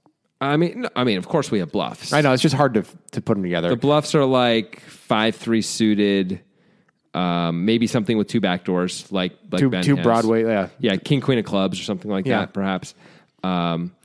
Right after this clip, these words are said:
Speaker 1: so there's, there are some bluffs you have to have if you're gonna check raise a four. I believe Antonio probably does. By the way,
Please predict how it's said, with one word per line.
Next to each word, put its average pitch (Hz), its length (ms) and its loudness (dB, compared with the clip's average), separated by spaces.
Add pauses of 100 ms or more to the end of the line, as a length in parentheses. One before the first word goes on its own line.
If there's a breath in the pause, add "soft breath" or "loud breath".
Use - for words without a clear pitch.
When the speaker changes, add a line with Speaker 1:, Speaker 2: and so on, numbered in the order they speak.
(120)
Speaker 1:
so - 140 2
there's, 160 180 2
there 202 180 4
are 190 180 4
some 170 280 0
bluffs 156 260 2
you 139 60 4
have 123 240 2
to 113 80 0
have 110 260 2
if - 160 -4
you're 117 100 2
gonna 101 160 0
check 104 280 -4
raise 92 240 0
a 71 80 -6
four. 92 440 0 (260 soft breath)
I 143 80 2
believe 135 260 2
Antonio 113 380 0
probably 92 640 0 (120 loud breath)
does. 127 200 -2
By 214 180 2
the 214 60 4
way, 143 180 2